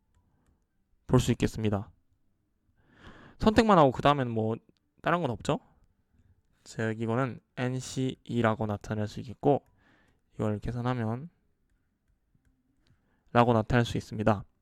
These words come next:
이 값이 바로 스물여덟 번이라는 건데요. 이것을 계산해주면 는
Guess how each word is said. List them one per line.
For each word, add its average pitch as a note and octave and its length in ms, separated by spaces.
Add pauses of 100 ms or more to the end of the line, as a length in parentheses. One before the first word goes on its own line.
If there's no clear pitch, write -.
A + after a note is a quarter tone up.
(680)
이 C3+ 80
값이 E3 500 (680)
바로 - 140
스물여덟 A2 560
번이라는 G#2+ 460
건데요. G#2+ 380 (1500)
이것을 G#2+ 420
계산해주면 A#2+ 760 (1300)
는 B2+ 260